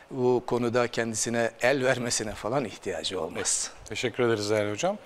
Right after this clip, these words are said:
Speaker 2: Bir telefon bağlantımız daha var. Ankara'mızdan <clears throat> Ömer Camkara telefon hattımızda. Alo.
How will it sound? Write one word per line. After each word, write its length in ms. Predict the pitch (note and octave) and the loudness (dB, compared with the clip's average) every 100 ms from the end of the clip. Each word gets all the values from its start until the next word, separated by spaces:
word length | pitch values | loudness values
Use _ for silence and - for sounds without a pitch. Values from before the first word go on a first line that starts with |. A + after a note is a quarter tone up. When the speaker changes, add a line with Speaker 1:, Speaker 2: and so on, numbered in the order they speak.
| - - - | -18 -20 -6
Speaker 2:
Bir 80 | E3 | 0
telefon 380 | - D#3 D#3+ C#3+ | 4 4 4 6
bağlantımız 540 | C3 B2 A2+ B2+ G#2+ | 6 6 2 -4 -2
daha 220 | A2 A2 | 0 2
var. 160 | A2 E3+ | 4 4
Ankara'mızdan 760 | E3 C#3+ D3 C3 A#2+ A2 E3+ F3 - - | 4 4 4 4 2 2 2 2 -8 -14
<clears throat> 240 | - - | -14 2
Ömer 360 | D3+ E3+ F#3 E3 | 4 6 6 4
Camkara 500 | E3 F3+ D3+ B2+ G2+ | 4 4 2 2 2
telefon 360 | - C3+ - | 2 2 4
hattımızda. 500 | F3 - C#3+ A#2 G2+ | 2 0 -4 -2 2
Alo. 240 | E3+ G3+ | 4 4